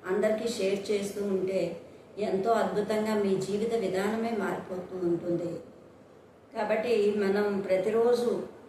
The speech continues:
ఈ తెలుసుకున్న జ్ఞానాన్ని అందరికీ పంచుదాం. ఈ జ్ఞానాన్ని మనం ఆచరణలో పెడదాం. కాసేపు ధ్యానం కూడా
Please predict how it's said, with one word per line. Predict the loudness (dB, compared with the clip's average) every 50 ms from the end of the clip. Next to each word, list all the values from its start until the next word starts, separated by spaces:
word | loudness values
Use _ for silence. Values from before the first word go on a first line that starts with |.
| -14 -6 -4
ఈ | -2 -2
తెలుసుకున్న | 0 0 0 0 0 0 -2 -4 -4 -4 -2 -2 0
జ్ఞానాన్ని | 0 2 2 4 4 4 2 2 2 0 2 2 2 2 0 0 -4 -10 -16 -18 -20 -20 -16 -10 -6
అందరికీ | -4 -2 0 0 0 0 -2 -4
పంచుదాం. | -4 -2 -2 0 0 2 2 0 0 0 0 0 0 -2 -2 -4 -6 -4
ఈ | -4 -2
జ్ఞానాన్ని | 0 2 2 2 2 0 0 0 -2 -2 0 0
మనం | 0 0 0 0 -2 -2
ఆచరణలో | -4 -2 -2 -2 -2 -2 -2 -2 -2 0 0 0 0
పెడదాం. | 0 0 0 0 -2 -2 -6 -10 -14 -18 -20 -20 -20 -20 -20 -20 -20 -20 -20 -20 -20 -20 -20 -20 -12 -8
కాసేపు | -6 -6 -2 0 2 2 2 2 0
ధ్యానం | 0 0 0 0 0 0 0 0 0 0 0 0
కూడా | 0 0 0 -2